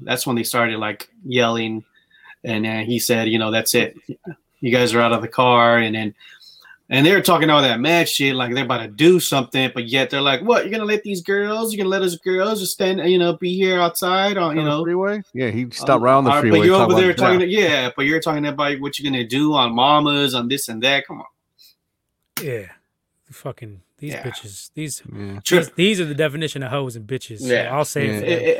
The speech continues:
Speaker 1: eh,
Speaker 3: These
Speaker 1: yeah.
Speaker 3: hoes out of line.
Speaker 1: Yeah, and it was funny, uh, uh, th-, that one girl was like, "Well, that's why I catch, uh, Lyft." And then Lyft saw it, uh, uh, s-, saw that what was
Speaker 2: <laughs>
Speaker 1: going
Speaker 2: I
Speaker 1: on,
Speaker 2: was
Speaker 1: and
Speaker 2: like,
Speaker 1: they,
Speaker 2: "I
Speaker 1: and
Speaker 2: ain't
Speaker 1: they,
Speaker 2: fucking with you."
Speaker 1: and they posted, uh, they posted on Twitter like, "Well, that's it. You're not allowed on, on Lyft nowhere.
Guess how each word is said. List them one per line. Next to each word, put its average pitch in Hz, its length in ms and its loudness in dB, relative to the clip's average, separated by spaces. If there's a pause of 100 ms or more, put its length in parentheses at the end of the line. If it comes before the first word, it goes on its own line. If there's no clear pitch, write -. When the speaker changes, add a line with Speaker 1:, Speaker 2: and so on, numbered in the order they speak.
Speaker 1:
eh, - 40 -6
Speaker 3:
These 165 160 4
Speaker 1:
yeah. 143 140 4
Speaker 3:
hoes 135 120 -4
out 127 160 -2
of 120 60 -8
line. 123 360 -8 (380)
Speaker 1:
Yeah, 135 140 2
and 135 160 4
it 165 80 6
was 147 220 4
funny, 147 400 2
uh, 120 140 2
uh, 120 500 -4
th-, 117 360 -10
that 127 220 -6
one 123 240 -2
girl 123 220 -2
was 123 260 -2
like, 123 180 0
"Well, 139 160 -2
that's 151 240 2
why 175 180 4
I 143 40 0
catch, 135 420 -2
uh, 127 320 -2
Lyft." 139 460 2 (380)
And 110 100 -8
then 110 160 -8
Lyft 160 180 2
saw 117 340 0
it, 117 100 -2
uh, 117 60 0
uh, 113 540 -6
s-, - 260 -6
saw 110 520 0
that 120 160 -4 (100)
what 123 160 -2
was 110 100 -2
Speaker 2:
<laughs> 117 220 0
Speaker 1:
going - 40 0
Speaker 2:
I - 40 4
Speaker 1:
on, 156 120 6
Speaker 2:
was 127 100 4
Speaker 1:
and 117 60 2
Speaker 2:
like, 110 160 4
Speaker 1:
they, 120 40 4
Speaker 2:
"I 127 80 4
Speaker 1:
and 139 100 2
Speaker 2:
ain't 190 80 2
Speaker 1:
they, 185 60 -2
Speaker 2:
fucking 139 220 0
with 120 240 -2
you." 147 40 2
Speaker 1:
and 151 80 4
they 175 120 4
posted, 165 520 0
uh, 147 220 0
they 147 160 0
posted 156 380 2
on 120 160 -6
Twitter 165 300 2
like, 131 200 -2
"Well, 180 220 0
that's 160 280 -2
it. 175 140 0
You're 160 340 -2
not 147 220 0
allowed 127 300 -2
on, 120 160 -6
on 123 180 -6
Lyft 165 240 -2
nowhere. 101 380 -16